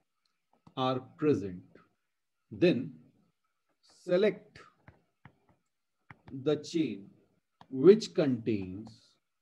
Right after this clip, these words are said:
more number of substituent। तो जिसमें जितने ज्यादा सब्स्टिट्यूएंट होंगे आप उनको select करेंगे। अच्छा जी, चलिए एक और interesting सा इसी पे, अभी क्योंकि carbon, आ, chain select करने की सबसे important यही है,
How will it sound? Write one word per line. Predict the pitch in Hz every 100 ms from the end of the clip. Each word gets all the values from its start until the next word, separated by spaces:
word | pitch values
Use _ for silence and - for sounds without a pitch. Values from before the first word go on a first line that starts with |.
| _
more | 117 117 147 220 285 302 208
number | 170 147 143 160 - 117
of | 117 175
substituent। | - 110 - 78 67 - _ _ _ - _ - _ _ _ _ 170
तो |
जिसमें | 135 151 - 185
जितने | 135 139 156 220
ज्यादा | 190 156 151
सब्स्टिट्यूएंट | 135 120 139 139 123
होंगे | 117 127 202 165
आप | 123 - 131
उनको | 107 - 185
select | 220 120 101 113 -
करेंगे। | - 92 - - _ _ _ _ _ _ _ 120
अच्छा | 113 113
जी, | 104 104 - _ _ _ _ -
चलिए | 160 160 165 - -
एक | 175 175
और | 165 156 165
interesting | 143 139 143 - 151
सा | 139 151 156
इसी | - 131
पे, | 117
अभी | 131
क्योंकि | 139 131 123
carbon, | 127 120 135 143 143 127
आ, | 120 117 117 113 110 - - -
chain | 139 135
select | 143 156 156
करने | 147 123 131
की |
सबसे | 190 226 254
important | 226 226 233 226
यही | 214
है, | 214